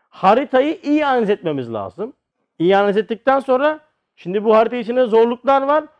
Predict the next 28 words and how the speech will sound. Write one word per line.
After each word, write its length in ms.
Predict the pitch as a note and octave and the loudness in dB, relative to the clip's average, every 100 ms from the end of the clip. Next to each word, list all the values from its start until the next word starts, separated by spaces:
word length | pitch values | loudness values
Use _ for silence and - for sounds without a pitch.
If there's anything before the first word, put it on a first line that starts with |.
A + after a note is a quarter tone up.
| _ | _
O 160 | A3+ C4 | 2 2
zorlukları 600 | A#3+ B3+ B3+ A3+ C4+ C#4+ | 0 0 -2 -2 -2 0
da 280 | C4 D#3+ _ - | 0 -2 _ 0
aşman 520 | G3+ G3+ B3 C4+ B3+ | 0 0 -2 0 0
lazım. 480 | A3+ A3 B3 E4 D#4 _ _ _ - | 0 0 -2 -6 -8 _ _ _ 2
O 140 | C#4 | 2
yeri 300 | B3+ C4+ C4+ | 2 0 0
bulman 420 | A#3+ A#3 C4+ D4 | -2 0 -2 0
lazım. 480 | C#4 C4+ B3 D#4 C#4+ _ _ _ | 0 0 -2 -8 -12 _ _ _
Bulup 360 | G3+ C#4+ C#4+ - | 0 2 2 0
da 80 | G#3 | -2
kazınca 720 | B3+ C4 A#3+ A3+ D4 C#4+ A#3+ | 0 0 -2 0 0 0 -6
içerisindeki 920 | A#3 B3+ G#3 - F#3+ F3+ F#3 C4 C4+ _ - | -6 -2 -2 -2 -6 -6 -6 -8 -10 _ -10
defineye 520 | G#3+ A3+ F#3+ F3 B3 | -8 -6 -6 -4 0
ulaşacaksın. 680 | A3 F#3+ D#3+ D3+ D3 - _ _ _ _ _ | 0 -2 -4 -4 -4 -8 _ _ _ _ _
Şimdi 180 | - F3+ | -12 -4
bu 60 | E3+ | -2
ayet-i 220 | G3 G#3+ | -2 -4
kerimeye 260 | G#3 G#3 | -6 -2
nasıl 200 | G#3+ G3 | -2 -2
bağlayacağım 380 | E3+ D3 C3+ C3 | -2 -2 -4 -8
meseleyi? 560 | B2 - A#2+ C3+ A3+ A#3+ _ _ _ _ - | -8 -10 -8 -8 -8 -12 _ _ _ _ 0
Aynen 420 | A#3+ A3 A#3+ A#3 | 0 2 0 0
bunun 200 | G#3 A3 | -2 0
gibi 180 | F#3+ D3 | -2 -2
de 100 | C#3+ | -4
bakın. 280 | E3 C3+ G2+ _ _ _ _ | -4 -8 -12 _ _ _ _
Korku, 640 | - G3+ G#3+ A#3+ A#3+ C3 | 2 2 2 0 0 0